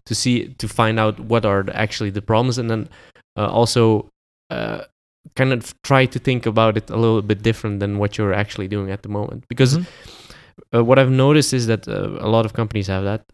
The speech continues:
Speaker 1: Uh, you're constantly in the business, and you're, like, in that, and nobody stops to think and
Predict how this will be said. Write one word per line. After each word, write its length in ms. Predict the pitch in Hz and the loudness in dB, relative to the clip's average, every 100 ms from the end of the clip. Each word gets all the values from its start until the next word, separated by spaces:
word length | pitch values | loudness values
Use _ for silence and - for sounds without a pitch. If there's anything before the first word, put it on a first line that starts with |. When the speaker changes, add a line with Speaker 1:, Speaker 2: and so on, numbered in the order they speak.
| _ | _
Speaker 1:
Uh, 240 | - - - | -6 -4 -6
you're 420 | 120 113 117 - - _ | 0 4 4 2 -6 _
constantly 680 | 139 143 - 131 120 110 - | 2 2 2 0 0 0 -2
in 140 | 127 120 | -2 -2
the 80 | 110 | 2
business, 600 | 117 120 120 120 - - | 2 2 -2 -4 -8 -8
and 100 | 98 | -4
you're, 280 | 98 95 - | -2 -2 -2
like, 220 | 101 101 | -4 -4
in 180 | 104 113 | -2 0
that, 240 | 107 104 - | 0 -2 -4
and 380 | 110 113 110 104 _ _ _ _ - | -2 0 -2 -6 _ _ _ _ -8
nobody 460 | 110 120 131 127 | 0 4 4 4
stops 320 | 123 135 123 - | 2 2 0 0
to 60 | |
think 260 | 113 110 98 | -2 -2 -2
and 320 | 95 104 | -4 -6